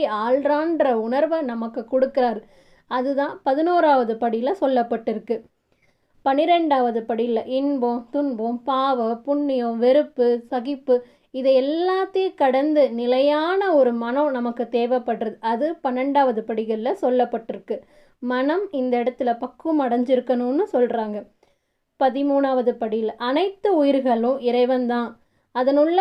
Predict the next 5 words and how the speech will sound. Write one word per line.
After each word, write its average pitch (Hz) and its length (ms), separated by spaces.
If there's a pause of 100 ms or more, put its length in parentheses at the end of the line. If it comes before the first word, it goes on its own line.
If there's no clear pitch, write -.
(120)
இறைவன்தான் 302 720
இருக்கிறாருன்னு 247 880
சொல்லப்பட்டிருக்கு. 254 840 (400)
அந்த 262 220 (100)
உணர்வு 370 440